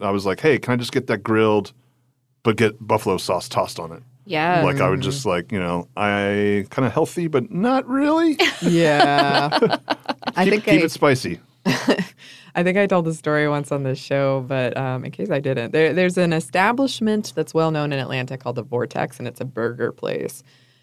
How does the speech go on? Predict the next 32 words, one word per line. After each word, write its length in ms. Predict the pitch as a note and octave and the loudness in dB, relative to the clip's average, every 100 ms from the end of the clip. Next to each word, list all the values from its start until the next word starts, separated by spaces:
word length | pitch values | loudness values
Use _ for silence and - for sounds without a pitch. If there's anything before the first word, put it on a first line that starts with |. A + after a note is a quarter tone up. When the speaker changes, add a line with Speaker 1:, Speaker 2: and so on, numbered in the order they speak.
| _ - | _ -6
Speaker 3:
And 240 | C3 C3+ - | -2 -2 0
I 200 | C3+ C#3 | 0 0
went 300 | D3 F3+ F#3 | 0 0 0
on 180 | E3 | 0
a 420 | D#3 D3 C#3+ C3+ - E3 | 0 0 0 -2 -4 -12
first 560 | - - D#3+ D#3+ - - | -6 0 2 0 -6 -10
date 380 | C3+ B2+ C3 - | -2 0 0 -2
there, 480 | - A#2 A#2+ A#2+ A#2+ | -2 0 0 0 -2
and 140 | B2 C3 | -4 -2
I 140 | B2 | -2
made 440 | B2 B2+ B2 A#2+ - - | -2 -2 0 -2 -6 -10
two 180 | - F#3 | -4 0
major 260 | C#3 A#2 | 0 -4
mistakes. 540 | A2 - E2 - - - - - | -10 -8 -8 -8 -8 -4 -4 -6
Speaker 2:
<laughs> 260 | - - - | -14 -20 -8
Speaker 3:
One, 640 | C#3 G3+ F#3+ D3 B2 B2+ - _ _ _ _ _ - | 0 4 4 2 -2 -8 -16 _ _ _ _ _ -4
I 80 | E3 | 2
was 120 | D#3 | 4
wearing 200 | D3+ D#3 | 4 2
a 60 | C#3 | 2
white 220 | D3+ C#3+ | 2 0
shirt. 300 | - - - D#3 | 0 -2 -2 2
No 120 | F3+ | 4
matter 200 | A3+ A#3 | 4 4
what 200 | G3 - | 2 0
you 80 | E3 | 0
get 140 | D#3 | 2
at 140 | D3 C3+ | 2 0
The 80 | |
Vortex, 600 | C3+ C3 B2+ B2+ B2 - - _ _ _ | 0 -2 0 -2 -4 -10 -20 _ _ _
Speaker 2:
Oh, 520 | G#3+ G#3 G3 G3 F#3+ | 4 4 4 2 2
Speaker 3:
mistake. 160 | F#3+ | -2